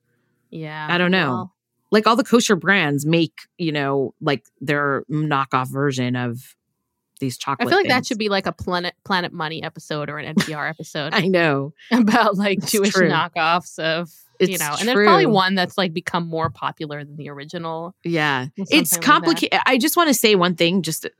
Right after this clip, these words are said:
Speaker 2: t-, 'cause, like, I should put on my educator's hat for a second, but, like,
Speaker 1: <laughs>
Speaker 2: there are very, very Orthodox religious people who do not keep Chalav Yisrael and eat things like Hershey's, and they are absolutely a hundred percent keeping kosher.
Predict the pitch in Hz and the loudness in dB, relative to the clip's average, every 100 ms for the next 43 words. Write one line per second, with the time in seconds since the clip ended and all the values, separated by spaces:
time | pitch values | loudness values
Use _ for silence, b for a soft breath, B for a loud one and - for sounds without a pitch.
0 | _ - - 165 143 131 - 147 147 - | _ -14 -8 -6 -4 -4 -4 -4 -4 -4
1 | - 147 139 131 131 - - 151 165 143 | -4 -4 -2 -4 -6 -8 -4 -4 -2 -2
2 | 135 165 170 160 180 175 156 160 160 - | -2 -4 -4 -4 -2 -2 0 2 0 -2
3 | - - - 226 262 214 196 196 226 196 | -10 -2 4 6 8 6 6 6 6 6
4 | 175 180 175 156 160 170 156 - 151 147 | 6 4 4 2 2 2 2 0 0 0
5 | 139 - 147 131 131 127 147 135 135 147 | -2 -2 -2 -2 -2 -2 0 0 2 2
6 | 156 156 - 165 165 - 139 139 123 - | 4 2 0 -4 -2 -2 -2 -2 -4 -6
7 | 120 135 214 B B B 165 170 185 180 | -4 -2 -2 B B B -4 -2 0 0
8 | - - 151 147 139 139 151 127 143 - | -2 -4 -2 0 -2 -2 -4 -4 -4 -2
9 | 160 165 165 - - 180 - 175 - - | 2 2 2 0 0 0 0 -2 -2 -2
10 | 165 151 156 151 147 139 - 143 127 - | 2 2 2 -4 -8 -8 -4 -2 -4 -6
11 | 117 123 - 131 - 92 | -6 -6 -4 -6 -6 -12